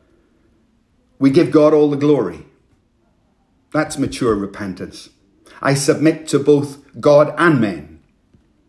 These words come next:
That's mature repentance. I walk in humility. That's mature repentance. How is my progressive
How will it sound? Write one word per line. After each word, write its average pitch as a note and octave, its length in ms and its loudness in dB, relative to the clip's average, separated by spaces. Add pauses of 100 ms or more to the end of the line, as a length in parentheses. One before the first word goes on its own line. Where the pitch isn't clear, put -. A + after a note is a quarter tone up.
(160)
That's C#3 320 -6
mature G#2+ 460 -6
repentance. F#2+ 840 -16 (500)
I B2+ 120 -4
walk C#3 320 2
in C3+ 140 2
humility. D3 580 0
That's E3+ 340 -6
mature - 560 -6 (240)
repentance. - 920 -10 (800)
How E3+ 640 0
is D3 220 2
my C3 600 -2 (340)
progressive C3 880 -4